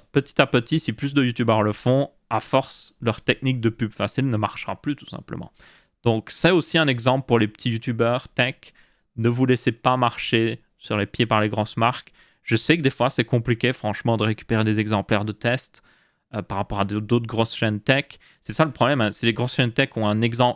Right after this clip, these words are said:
enfin, ont un tel accès à des exemplaires de test, même des fois avant la sortie d'un produit, que ils peuvent faire du contenu directement qui est meilleur que n'importe quel petit youtubeur tech qui, lui, n'a même pas le produit en main, quoi.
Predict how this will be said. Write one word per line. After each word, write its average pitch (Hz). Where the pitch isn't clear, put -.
enfin, 113
ont 104
un 110
tel 165
accès 139
à 120
des 110
exemplaires 110
de 107
test, 117
même 110
des 110
fois -
avant 110
la 135
sortie -
d'un 127
produit, 123
que 131
ils 120
peuvent 135
faire 120
du 120
contenu 131
directement 123
qui -
est 113
meilleur 117
que 117
n'importe 113
quel 113
petit 113
youtubeur 107
tech 123
qui, -
lui, 113
n'a 101
même 104
pas 113
le 101
produit 110
en 104
main, 123
quoi. -